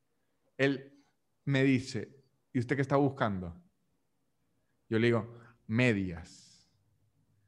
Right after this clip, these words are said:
Y me dice, "¿Y entra a una tienda Adidas a comprar medias?". Y yo lo que le digo es, "¿Y aquí venden medias?". Y me dice, "Sí", entonces, sí entré a la, <laughs> que,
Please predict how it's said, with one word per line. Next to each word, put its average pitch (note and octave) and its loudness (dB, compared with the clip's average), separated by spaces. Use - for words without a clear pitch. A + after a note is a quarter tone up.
Y B2 0
me A#2+ 2
dice, A2+ -2
"¿Y C3 6
entra C#3 4
a D3+ 4
una D3+ 0
tienda D3+ 0
Adidas D3 2
a B2 -2
comprar G#2+ -2
medias?". G#2 -6
Y B2 2
yo A#2 6
lo A#2+ 4
que A#2+ 2
le G#2+ 4
digo G#2+ 0
es, A#2 -2
"¿Y B2 -2
aquí G#2+ -2
venden C3 2
medias?". A2+ -4
Y G2+ -8
me G2+ -4
dice, F#2+ -8
"Sí", B2 -8
entonces, G#2 -8
sí - -4
entré A#2 2
a A#2+ 2
la, A#2 -4
<laughs> C#3 4
que, B2+ 8